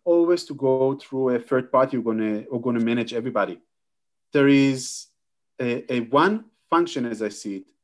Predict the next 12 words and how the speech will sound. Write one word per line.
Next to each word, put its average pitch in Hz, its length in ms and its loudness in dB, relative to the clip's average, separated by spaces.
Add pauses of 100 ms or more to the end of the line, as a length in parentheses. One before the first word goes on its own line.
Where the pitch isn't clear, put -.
that 117 260 -2
is 113 460 -8 (120)
a 113 80 -10
growth 156 300 0
function 196 480 -8 (480)
that 120 180 -6
is 120 140 -6
built 139 440 0
with 110 200 -4 (200)
the - 100 -12
tech 208 260 -2
side 196 320 -2